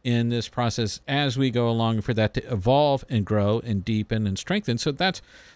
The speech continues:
that's the way that we want to do that. Finally, last thing I'll say about this is everything that God tells you, everything that you do to try and serve the Lord, it all works in sync.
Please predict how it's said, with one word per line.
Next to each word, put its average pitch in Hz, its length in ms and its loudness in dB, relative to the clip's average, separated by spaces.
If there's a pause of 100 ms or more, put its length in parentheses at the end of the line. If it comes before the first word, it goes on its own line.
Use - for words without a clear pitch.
that's 196 180 0
the 175 100 6
way 156 200 6
that 139 140 0
we 143 140 4
want 131 200 4
to 117 40 4
do 131 220 2
that. 107 260 0 (460)
Finally, 214 460 4
last 170 340 2
thing 156 180 0
I'll 131 120 2
say 147 200 0
about 131 220 2
this 127 220 -2
is 123 260 -2
everything 233 400 2
that 180 120 0
God 165 220 2
tells 151 300 2
you, 135 100 4
everything 180 360 0
that 147 180 -2
you 165 120 2
do 143 200 4
to 127 100 -2
try 131 200 0
and 113 100 -2
serve 120 220 -2
the 110 40 -6
Lord, 107 260 0
it 92 100 -4
all 190 280 4
works 156 480 -4
in 120 200 -4
sync. - 500 -6